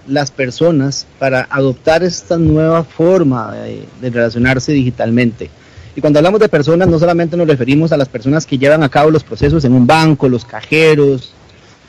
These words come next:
los analistas de crédito, en fin, sino también los clientes finales, los usuarios de los servicios. ¿Qué tan lista estaba la gente en Costa Rica y en otros países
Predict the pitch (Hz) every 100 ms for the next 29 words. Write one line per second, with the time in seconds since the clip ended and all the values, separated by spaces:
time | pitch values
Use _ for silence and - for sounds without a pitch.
0 | _ - 131 120 - - 123 120 143 131
1 | - 143 123 - 165 160 151 139 131 131
2 | 131 127 120 117 160 190 - - - 131
3 | 139 185 165 175 196 143 - 165 247 165
4 | 127 120 113 101 101 - 120 117 143 190
5 | 214 156 120 117 120 120 104 - - -
6 | - - 160 185 185 180 180 180 165 170
7 | 180 139 151 165 175 165 143 - 120 151
8 | 175 139 123 120 131 170 160 170 170 160
9 | 185 -